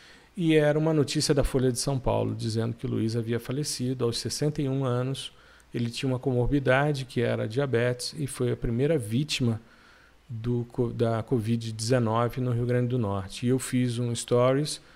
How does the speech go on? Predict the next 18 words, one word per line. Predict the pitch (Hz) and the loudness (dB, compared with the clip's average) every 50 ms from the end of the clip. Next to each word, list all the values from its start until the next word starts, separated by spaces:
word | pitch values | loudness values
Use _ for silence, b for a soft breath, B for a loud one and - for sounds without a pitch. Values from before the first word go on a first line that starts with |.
| b b - | b b -6
em | 123 120 | -4 -2
homenagem | 117 120 120 113 117 113 113 107 107 117 | 0 0 2 0 2 2 0 0 0 0
a | 113 110 | 0 0
ele, | 107 113 127 139 147 156 156 147 | 0 2 2 2 2 2 0 0
e | |
também | 143 - 131 127 135 143 | 2 2 2 4 4 4
faço | 143 - - - 131 135 151 151 - - 127 107 98 b b b b b b - | 2 0 -2 0 0 2 2 0 -2 -2 -4 -4 -4 b b b b b b -10
a | 120 117 | -4 -2
minha | 123 123 135 135 | 0 2 2 2
homenagem | 123 120 117 117 113 117 117 117 110 107 113 113 | 2 2 0 0 0 0 0 0 0 0 -2 -2
a | 113 113 110 | -2 -2 -2
ele | 113 117 117 113 110 110 104 b b b b b b b b - | -2 0 -2 -2 -2 -4 -6 b b b b b b b b -6
nesse | 117 117 120 131 147 151 147 - 135 | 0 2 6 6 6 6 4 2 0
episódio | 123 - 127 113 113 120 120 123 120 113 110 104 | 0 0 -2 0 2 2 2 2 0 -2 -6 -6
de | 104 110 110 | -4 0 2
hoje, | 113 120 135 165 180 156 139 - - b b b b b b b b b b - - | 2 2 2 2 0 -2 -6 -10 -12 b b b b b b b b b b -4 2
eh, | 131 131 131 127 131 131 127 127 127 127 123 - - - - - _ - | 4 4 6 6 6 4 4 4 4 2 0 -2 -8 -20 -20 -20 _ 0
porque | - 131 123 - - - - 120 120 123 123 120 123 123 123 123 | 2 2 2 2 -4 -6 -4 -2 -2 0 0 -2 0 -2 -2 -2